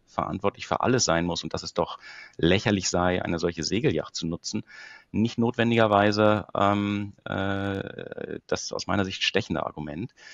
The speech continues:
Ähm, nun ist da immer darüber geredet worden, dass alleine die, ähm, äh, das Gewicht und die Größe des benötigten Materials, also wir reden über die, äh, Tauchflaschen, ähm, wir reden über den, äh, sonst-, das sonstige Equipment, wir reden, ähm, über Sprengstoff und ähnliche Dinge,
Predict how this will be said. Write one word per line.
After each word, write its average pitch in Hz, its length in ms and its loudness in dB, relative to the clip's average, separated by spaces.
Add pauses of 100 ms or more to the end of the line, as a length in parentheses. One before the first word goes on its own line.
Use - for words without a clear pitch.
(480)
Ähm, 82 200 -6
nun 92 180 0
ist - 160 -2
da 104 60 4
immer 98 300 2
darüber 92 340 2
geredet 87 400 -2
worden, 98 420 2
dass - 380 0
alleine 87 540 2
die, 87 720 -4 (100)
ähm, 82 500 0 (140)
äh, 78 260 -4
das - 160 -8
Gewicht 92 440 -6
und 85 120 -4
die 82 80 -14
Größe 92 360 0
des 87 140 -6
benötigten 87 500 -4
Materials, 76 720 -2
also 78 140 -10
wir 78 120 -4
reden 82 200 -2
über 82 220 0 (520)
die, 85 260 -4
äh, 82 440 2
Tauchflaschen, 71 880 -4
ähm, 73 260 -6
wir 78 160 -6
reden 78 220 -6
über 80 380 0
den, 80 340 -4
äh, 67 180 -6
sonst-, 87 320 -4
das 80 120 -6
sonstige 80 340 -4
Equipment, 73 720 -8
wir 80 160 -2
reden, 80 360 0
ähm, 78 280 -8
über 87 160 0
Sprengstoff - 500 -4
und 73 100 -14
ähnliche 71 260 -10
Dinge, 76 220 -4